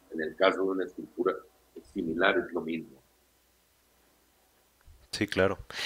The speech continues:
Speaker 2: Y bueno, tiene obra monumental por todos lados, ¿verdad? Estaba viendo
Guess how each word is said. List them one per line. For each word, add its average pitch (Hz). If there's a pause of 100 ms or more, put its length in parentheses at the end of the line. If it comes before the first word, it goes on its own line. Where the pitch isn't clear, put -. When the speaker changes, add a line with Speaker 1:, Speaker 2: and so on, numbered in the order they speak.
(140)
Speaker 2:
Y 104
bueno, 131
tiene 135
obra 139
monumental 113
por 104
todos 117
lados, 104
¿verdad? 90
Estaba 127
viendo 123